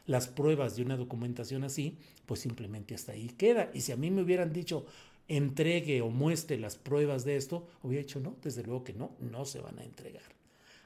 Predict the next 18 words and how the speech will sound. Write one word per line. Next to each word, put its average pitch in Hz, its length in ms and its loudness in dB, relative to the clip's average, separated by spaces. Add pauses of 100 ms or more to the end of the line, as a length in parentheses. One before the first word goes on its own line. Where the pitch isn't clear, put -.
Así 226 520 0
no 170 200 4
se 208 280 4
hubiera 147 380 0
dañado. 139 480 -2 (460)
Pero 175 560 8
cuando 175 460 4
se 175 880 2
sucumbe 180 1040 6
a 120 60 2
la 127 180 0
tentación 139 880 0 (400)
de 139 140 2
poner 151 360 6 (580)
las 120 340 0
pruebas 185 960 2
exactas - 960 -4 (480)
de 131 680 6